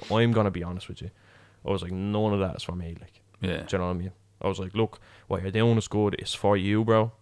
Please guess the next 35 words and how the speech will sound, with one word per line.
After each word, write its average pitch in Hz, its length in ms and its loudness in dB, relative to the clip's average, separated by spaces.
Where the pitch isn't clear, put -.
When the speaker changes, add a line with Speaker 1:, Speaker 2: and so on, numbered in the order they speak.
Speaker 1:
I - 60 -4
was 98 80 -6
like, 95 60 0
Speaker 2:
Yeah. 82 80 0
Speaker 1:
"But 92 100 -2
it's 90 80 -10
not 95 140 -4
for - 80 -10
me." 87 140 -8
Like, 87 100 -12
Speaker 2:
It's - 120 -14
not 87 160 -6
for - 100 -14
me. - 60 -12
Speaker 1:
do - 80 -2
you 90 60 -2
know 90 40 -2
what 92 40 0
I 95 40 2
mean? 95 40 -10
And 107 140 2
I 101 40 2
think 107 360 -4
if 120 120 0
I 107 120 2
had 107 260 -2
that 104 220 -2
trait 98 380 -2
back 92 240 -10
then, 95 320 -2
because 113 240 2
I 120 60 6
was 117 100 4
also 131 380 4
fucking, 92 520 -6